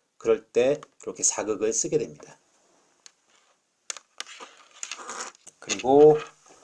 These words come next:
아까 말씀드렸던 이 삼극짜리는 아이폰이나 스마트폰에 바로 꼽으면 작동을 안 해요. 왜냐면은 옛날 방식이기 때문에. 그럴 때는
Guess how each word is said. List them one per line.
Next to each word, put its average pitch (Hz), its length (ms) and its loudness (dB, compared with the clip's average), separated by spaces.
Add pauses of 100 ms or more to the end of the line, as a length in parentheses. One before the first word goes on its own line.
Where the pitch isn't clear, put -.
(580)
아까 113 460 0
말씀드렸던 104 1080 -6
이 95 80 -8
삼극짜리는 127 920 0 (1300)
아이폰이나 117 480 -4
스마트폰에 143 540 -6
바로 107 240 -6
꼽으면 120 280 -8
작동을 113 360 -8
안 80 160 -10
해요. 82 260 -16 (200)
왜냐면은 92 520 -10 (240)
옛날 113 220 -2
방식이기 92 460 -8
때문에. 92 440 -10 (540)
그럴 107 180 -6
때는 117 380 -2